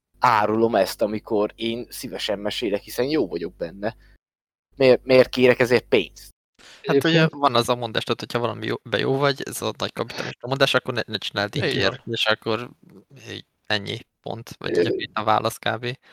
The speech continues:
Speaker 3: Hadd mondjak egy másik, másik, ö, oldalát is ennek az egésznek.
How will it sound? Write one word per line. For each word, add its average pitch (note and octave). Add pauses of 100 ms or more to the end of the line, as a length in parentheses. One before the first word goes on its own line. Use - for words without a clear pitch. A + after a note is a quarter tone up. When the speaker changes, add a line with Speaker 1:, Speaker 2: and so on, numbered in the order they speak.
(320)
Speaker 3:
Hadd E3
mondjak C#3
egy B2+
másik, B2+
másik, C3
ö, A#2+
oldalát A#2
is -
ennek A#2+
az B2
egésznek. B2